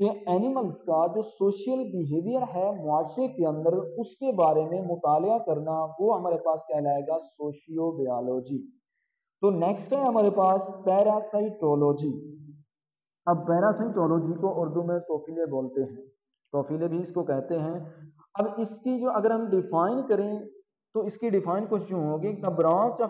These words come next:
biology which deals with the study of parasites, कि जिसके अंदर हम parasites का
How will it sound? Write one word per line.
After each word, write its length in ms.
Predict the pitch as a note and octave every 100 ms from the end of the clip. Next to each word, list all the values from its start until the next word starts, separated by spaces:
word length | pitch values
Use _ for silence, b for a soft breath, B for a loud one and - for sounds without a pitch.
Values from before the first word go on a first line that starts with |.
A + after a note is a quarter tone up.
| -
biology 440 | E3+ D#3+ E3 E3 A3
which 280 | E3 F#3+ D#3 C#3
deals 580 | F3+ G#3+ A#3 B3 A#3 G#3
with 160 | F#3 E3
the 80 |
study 440 | D#3+ - G3 F3 E3+
of 160 | F3+ - -
parasites, 800 | D#3 D3+ D3+ D3+ C#3 C#3 D3 C#3 - _ _ _ _ -
कि 100 | G3+
जिसके 400 | F3+ A3+ - G#3+
अंदर 240 | F3+ F3+
हम 300 | F#3+ F3+ F#3
parasites 880 | F3+ E3 D#3 D3 - D3+ E3 G3 -
का 520 | - D3+ D#3 F3+ -